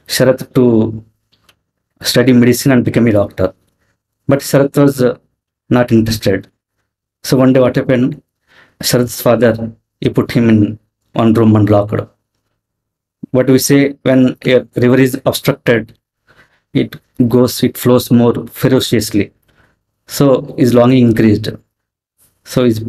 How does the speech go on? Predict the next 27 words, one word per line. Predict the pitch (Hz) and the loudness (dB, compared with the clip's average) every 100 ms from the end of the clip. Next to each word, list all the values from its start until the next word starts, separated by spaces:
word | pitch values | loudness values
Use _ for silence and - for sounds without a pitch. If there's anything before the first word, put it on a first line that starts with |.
| - | -6
his | 143 123 | -2 0
brother | 139 123 117 - | 0 0 -2 0
unlocked | 120 120 117 117 | 0 0 0 -2
the | |
door | 110 120 147 _ _ _ _ _ | 0 0 -2 _ _ _ _ _
and | - 110 | -4 -2
Sharath | 107 117 117 110 - - _ _ _ _ _ _ _ _ _ | 0 0 -2 -4 -12 -12 _ _ _ _ _ _ _ _ _
went | 120 110 110 110 - _ _ | 0 0 0 -6 -14 _ _
to | - 117 113 113 | -2 0 0 -2
Baranagar | 117 113 110 110 | 0 2 2 2
monastery. | 104 101 - 98 95 _ _ _ _ _ _ _ _ _ _ _ - | 0 -2 -4 -6 -6 _ _ _ _ _ _ _ _ _ _ _ -2
Then | 147 151 143 143 143 - | 2 4 4 2 -4 -4
there | 123 139 139 135 _ _ _ _ _ - | 0 2 2 -4 _ _ _ _ _ -4
all | 123 123 | 0 2
that | 117 - 110 131 | 0 -2 -6 0
Narendra, | 120 117 110 110 110 110 - _ - | 2 2 2 2 2 0 -4 _ -6
other, | 123 120 110 - _ _ _ _ - | 0 0 -2 -12 _ _ _ _ -8
uh, | 110 110 113 107 _ _ - | -2 -2 -2 -8 _ _ -6
friends | 131 127 - | -2 -2 0
were | 117 | -2
there. | 110 127 143 - _ _ _ _ _ - | 0 0 -2 -10 _ _ _ _ _ -12
So | - | -6
Sharath | 123 131 - | -2 0 2
was | 127 113 | 0 0
staying | - 127 120 | -4 0 2
with | 110 107 | 2 2
them. | 127 147 | 0 -2